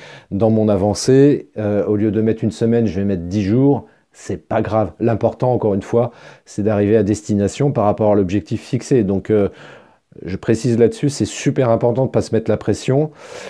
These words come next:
d'une part. Et puis, le fait aussi de pouvoir se construire un objectif, le, donc c'est l'objectif numéro cinq, un objectif hebdomadaire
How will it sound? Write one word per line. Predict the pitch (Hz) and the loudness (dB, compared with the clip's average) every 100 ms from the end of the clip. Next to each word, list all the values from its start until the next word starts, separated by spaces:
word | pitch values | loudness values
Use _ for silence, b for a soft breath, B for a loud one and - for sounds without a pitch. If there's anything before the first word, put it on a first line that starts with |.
| B B B _ | B B B _
d'une | - 110 110 | -2 0 2
part. | 120 135 147 - | 4 4 2 0
Et | 131 | -2
puis, | 120 - 156 175 170 | 0 0 2 4 4
le | 120 117 | 4 2
fait | 117 151 143 139 | 2 2 2 0
aussi | 113 - 143 143 131 | -4 -4 0 2 2
de | 107 | 0
pouvoir | 110 110 117 127 | -2 0 2 0
se | - | -2
construire | 113 - 120 - - 135 131 123 | -4 -2 -4 -4 -2 2 2 2
un | 107 | 0
objectif, | 107 107 113 - 131 131 120 107 | 0 0 -2 -4 -2 -2 -2 -2
le, | 98 | -2
donc | 87 98 | -2 -4
c'est | 104 | -2
l'objectif | 98 107 107 107 | 0 -2 -2 -4
numéro | 117 110 110 | 0 2 2
cinq, | 110 127 120 | 0 -4 -2
un | 101 | -2
objectif | 98 90 107 - 123 117 | -2 -2 -4 -4 -2 0
hebdomadaire | 117 123 117 107 139 160 110 | 2 4 4 4 4 2 0